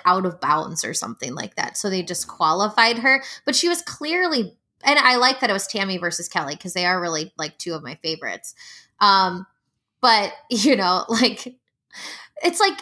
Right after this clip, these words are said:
I feel like Tammy got screwed over by Kelly again. So, <laughs> and I don't think the two of them are actually ever going to have conflict or fight 'cause it doesn't really seem to be in their nature.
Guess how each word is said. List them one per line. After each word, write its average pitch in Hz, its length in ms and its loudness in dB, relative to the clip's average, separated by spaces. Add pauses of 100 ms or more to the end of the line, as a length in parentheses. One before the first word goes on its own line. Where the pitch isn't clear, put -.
I 320 100 4
feel 339 180 2
like 339 180 2
Tammy 277 340 0
got 240 220 0
screwed 247 280 0
over 254 240 2
by 202 180 2
Kelly 196 540 -2
again. 185 720 0
So, 208 480 4 (240)
<laughs> - 240 -16
and 277 160 2
I 320 140 6
don't 349 200 2
think 262 220 0
the 233 80 4
two 240 180 2
of 208 120 2
them 196 140 2
are 180 120 4
actually 185 400 2
ever 175 200 2
going 165 260 -2
to 151 140 -2 (100)
have 175 300 0
conflict 160 640 -2
or 131 100 -6
fight 165 440 0
'cause 185 180 -8
it - 180 -4
doesn't 185 240 0
really 160 240 -2
seem 180 240 -2
to - 120 -10
be 175 100 0
in 160 80 -2
their 156 120 -2
nature. 160 420 0